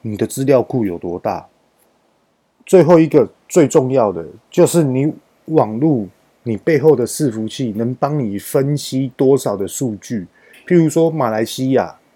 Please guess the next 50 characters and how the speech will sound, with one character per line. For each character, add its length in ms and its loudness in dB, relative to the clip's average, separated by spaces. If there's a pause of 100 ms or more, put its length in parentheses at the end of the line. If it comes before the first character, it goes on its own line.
哪 140 -4
一 60 0
个 100 0
城 240 -4
镇， 300 0 (480)
譬 80 2
如 80 4
说 340 2
台 220 0
湾 400 0
花 300 0
莲 320 -4 (100)
哪 180 -2
一 60 -4
个 100 0
城 220 -6
镇， 240 -4 (140)
或 100 0
是 100 -4
台 300 -4
北 220 -4
哪 180 -6
一 60 -6
个 80 -6
城 240 -10
镇， 200 -4 (380)
或 140 0
是 160 0
绿 260 0
岛 240 -6 (160)
哪 180 -4
一 60 -2
个 100 -2
巷 300 -2
弄， 220 -6 (580)
它 240 -4
显 260 -8
示 200 -8
出 200 -4
来 120 -2
的 100 -10
一 60 -8
个 100 -10
数 280 -8
据， 260 -12 (300)
如 160 2
何 160 2
去 180 -2
追 220 -2
踪？ 280 -6